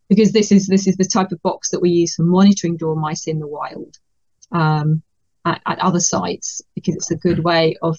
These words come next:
finding them without having to disturb their natural nest. They will nest in those boxes. Um, and then we, we feed them on, um, a range of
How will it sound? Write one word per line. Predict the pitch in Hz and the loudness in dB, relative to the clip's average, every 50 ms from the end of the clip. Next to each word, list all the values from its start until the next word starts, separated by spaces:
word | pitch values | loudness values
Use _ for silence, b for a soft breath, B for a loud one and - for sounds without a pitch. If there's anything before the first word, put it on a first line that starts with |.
| _ _ - | _ _ -2
finding | 185 185 180 175 160 160 151 147 | 0 2 2 2 2 0 -4 -6
them | 143 - 143 143 | -8 -12 -16 -16
without | 151 156 - 151 143 - - _ _ - - | -14 -10 -10 -10 -10 -12 -14 _ _ -20 -16
having | - 151 156 | -14 -12 -12
to | 156 - | -12 -12
disturb | - 160 - - - 165 151 147 - | -12 -12 -8 -6 -4 -4 -4 -4 -8
their | 147 147 | -8 -6
natural | 160 160 - - - - 151 | -6 -6 -6 -8 -12 -10 -8
nest. | 156 156 147 - - - | -8 -6 -6 -8 -10 -6
They | - 156 | -4 -2
will | 151 165 170 | 0 2 2
nest | 175 180 - - - | 2 2 0 0 -2
in | 165 156 | -4 -4
those | 151 151 156 - | -4 -6 -6 -6
boxes. | - 160 165 - - - - - 147 - - _ _ _ _ _ _ _ _ _ _ _ _ _ _ _ _ _ _ _ _ _ _ - - | -6 -8 -8 -8 -10 -14 -14 -14 -16 -18 -20 _ _ _ _ _ _ _ _ _ _ _ _ _ _ _ _ _ _ _ _ _ _ -6 0
Um, | 185 196 190 185 185 190 - | 2 4 4 6 4 4 6
and | - 214 220 | 6 6 6
then | 214 214 214 208 | 8 8 8 8
we, | 208 214 208 196 196 196 B B B B B _ _ _ - | 8 8 8 6 4 2 B B B B B _ _ _ 2
we | 190 202 202 190 | 4 6 6 6
feed | - - - 214 208 202 190 - - | 4 2 0 2 4 4 4 2 2
them | 185 185 185 180 185 185 180 - | 2 4 6 6 6 4 2 0
on, | - 165 160 160 156 160 160 165 165 160 - _ 151 | -2 0 0 2 2 2 0 0 -2 -4 -8 _ -10
um, | 143 139 139 139 139 - - - _ _ _ _ _ _ _ _ _ _ _ _ _ _ _ _ _ _ _ _ _ _ - | -8 -8 -10 -12 -14 -16 -18 -18 _ _ _ _ _ _ _ _ _ _ _ _ _ _ _ _ _ _ _ _ _ _ -4
a | 156 160 | -2 2
range | 190 185 180 175 175 170 165 | 2 4 4 4 4 4 2
of | 151 147 151 160 | 2 0 -2 -6